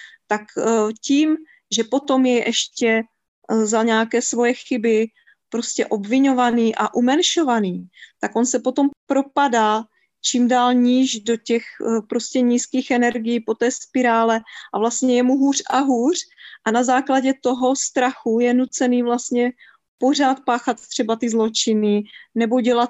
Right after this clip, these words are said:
ty chyby, nebo vlastně tam už potom vznikne taková smyčka, že ten člověk už se z toho neumí vymotat, jo? On už se cítí tak prostě, eh, mizerně, tak ponížený, že opravdu se pořád zamotává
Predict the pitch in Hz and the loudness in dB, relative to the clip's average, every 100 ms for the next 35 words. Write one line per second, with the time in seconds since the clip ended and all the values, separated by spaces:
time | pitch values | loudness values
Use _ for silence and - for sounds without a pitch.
0 | - 226 - 240 196 214 220 - - - | -4 -10 -4 -4 0 0 0 -4 -16 -6
1 | 214 226 226 240 233 - 254 254 247 240 | -2 0 2 0 0 0 -2 0 -2 -2
2 | 262 - - - _ - 240 254 262 254 | -4 -2 -4 -6 _ -8 -6 -2 0 0
3 | 240 247 247 240 240 254 247 254 240 233 | 0 0 0 -2 -2 0 0 0 -2 -4
4 | - 247 226 247 233 247 254 - - 262 | -2 -4 -2 -2 -2 -2 -2 -4 -6 -6
5 | - 285 262 233 254 262 233 247 320 - | -4 0 0 0 0 0 0 0 0 -2
6 | 190 - 180 - 214 247 - 262 285 247 | -8 -6 -8 -4 -4 -2 -4 -4 -4 -4
7 | 269 262 277 - _ - - - 240 - | -2 -2 -4 -6 _ -20 -20 -12 -10 -6
8 | 269 262 254 254 _ _ - 220 214 214 | 0 2 0 -4 _ _ -6 -2 0 2
9 | 220 233 233 311 320 277 233 240 - 247 | 2 0 2 0 2 0 0 -4 -4 0
10 | 247 277 277 247 226 226 _ _ _ _ | 2 2 2 0 0 -2 _ _ _ _
11 | 220 233 233 226 226 _ - 233 254 240 | -4 0 0 -2 -8 _ -8 -6 -2 -2
12 | 220 247 - 254 247 254 247 226 247 247 | -2 -8 -4 -4 -2 0 0 0 0 0
13 | 254 240 233 220 214 220 | 0 0 0 2 0 0